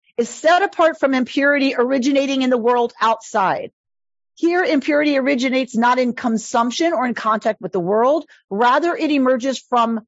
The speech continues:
the unknown interior of the body onto the body's surface. It progresses through time.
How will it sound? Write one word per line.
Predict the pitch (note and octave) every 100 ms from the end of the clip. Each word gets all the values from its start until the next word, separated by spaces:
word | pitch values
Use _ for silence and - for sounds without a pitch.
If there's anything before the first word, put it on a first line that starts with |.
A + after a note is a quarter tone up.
| -
the | A3+ -
unknown | B3+ E4 D#4+ D4+ D4 C#4+
interior | D4 E4+ - C#4+ A#3+ A3+ G3+ F3+
of | F#3+ E3
the | E3
body | G3+ G#3 A#3+ E4 F4 _ _
onto | A#3 C4+ C4
the | A#3+
body's | A#3 G#3 G3 F#3+ -
surface. | G#3+ G3 - - - - - - -
It | C4+ -
progresses | B3 A#3 C#4 D4 F#4+ -
through | D4+ D#4 D#4
time. | - C#4 C4+ F#3 D#3+ F3+ G#3